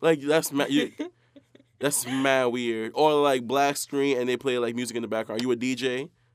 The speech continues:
Speaker 2: Heard you.
Speaker 1: What the fuck?
Speaker 2: <laughs>
Speaker 1: Huh. So that's, that's really short. Hate, you don't have a hater. You're not doing much to be hated on. Stop trying to be different. Stop trying to force it.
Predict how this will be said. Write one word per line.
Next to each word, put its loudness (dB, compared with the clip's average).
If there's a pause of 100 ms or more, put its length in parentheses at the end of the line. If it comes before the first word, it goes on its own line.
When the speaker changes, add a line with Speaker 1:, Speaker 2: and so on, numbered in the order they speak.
(540)
Speaker 2:
Heard -10
you. -14
Speaker 1:
What -4
the -6
fuck? 0 (580)
Speaker 2:
<laughs> -12 (1400)
Speaker 1:
Huh. -4 (120)
So -2
that's, 0 (120)
that's 4
really 2
short. 2 (420)
Hate, 0
you 2
don't 4
have 4
a -2
hater. 0 (120)
You're -8
not 0
doing 0
much -2
to -14
be -6
hated -2
on. -6 (880)
Stop 2
trying 4
to 2
be 2
different. 0
Stop -2
trying 0
to -6
force -2
it. -6